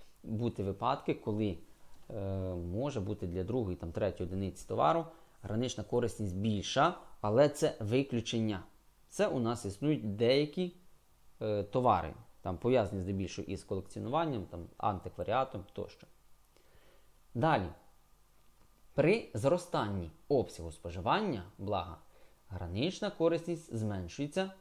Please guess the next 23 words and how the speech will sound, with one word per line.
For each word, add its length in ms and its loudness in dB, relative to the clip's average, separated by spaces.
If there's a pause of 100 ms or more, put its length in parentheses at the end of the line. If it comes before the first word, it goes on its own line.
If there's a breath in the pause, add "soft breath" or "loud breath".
(180)
а 100 -2
сукупна 640 -4 (100)
корисність 520 0 (160)
зростає. 920 -2 (500)
Тобто 240 0
ми 120 0
споживаємо 520 -2
більше 300 -4
і 20 -6
більше 260 -6
продуктів, 540 -2 (320 loud breath)
сукупна 460 0
корисність 520 0
у 40 -8
нас 200 -2
зростає. 480 -4 (1800 soft breath)
І 180 0 (120)
там, 400 2
де 140 2
гранична 480 2
корисність 520 -2
дорівнює 360 0
нулю, 360 2